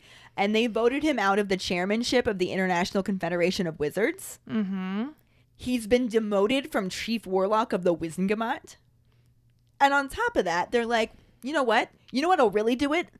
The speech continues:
Speaker 1: Let's take away his Order of Merlin First Class."
Speaker 2: That's, like, half his name right there, Ellen.
Speaker 1: I know.
Speaker 2: <laughs>
Speaker 1: I know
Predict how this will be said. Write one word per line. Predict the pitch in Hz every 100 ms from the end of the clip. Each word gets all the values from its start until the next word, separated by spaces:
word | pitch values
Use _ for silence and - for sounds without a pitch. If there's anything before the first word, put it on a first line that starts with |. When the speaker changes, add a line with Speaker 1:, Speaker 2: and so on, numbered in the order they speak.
| -
Speaker 1:
Let's | 202 -
take | 220
away | 190 185
his | 185 156
Order | 156 170
of | 165
Merlin | 165 156 156 170
First | 143 -
Class." | - - - - _ _ _ -
Speaker 2:
That's, | 311 359
like, | - 523
half | - - 415 -
his | 349 269
name | 247 294 339 220
right | 208 226 -
there, | 247 269 214
Ellen. | 196 208 214 - 285
Speaker 1:
I | 392
know. | 494 587 214
Speaker 2:
<laughs> | - 508 269
Speaker 1:
I | 440
know | 440